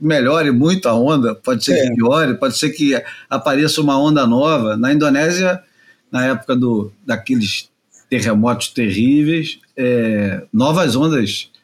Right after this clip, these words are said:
Speaker 1: se formaram e outras desapareceram. Algumas melhoraram, outras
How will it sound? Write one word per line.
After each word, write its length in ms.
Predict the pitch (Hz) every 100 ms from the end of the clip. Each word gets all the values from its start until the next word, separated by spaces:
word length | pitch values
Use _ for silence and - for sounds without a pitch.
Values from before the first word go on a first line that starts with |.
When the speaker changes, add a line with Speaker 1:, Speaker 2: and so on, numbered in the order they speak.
| _ _ -
Speaker 1:
se 200 | - 120
formaram 760 | 139 123 107 123 139 160 190
e 200 | 170 151
outras 500 | 139 143 139 139 - -
desapareceram. 880 | 113 135 - 135 117 - 120 135 117
Algumas 400 | 107 123 131 117
melhoraram, 720 | 127 131 127 123 143 160 165
outras 640 | 151 160 156 127 98 -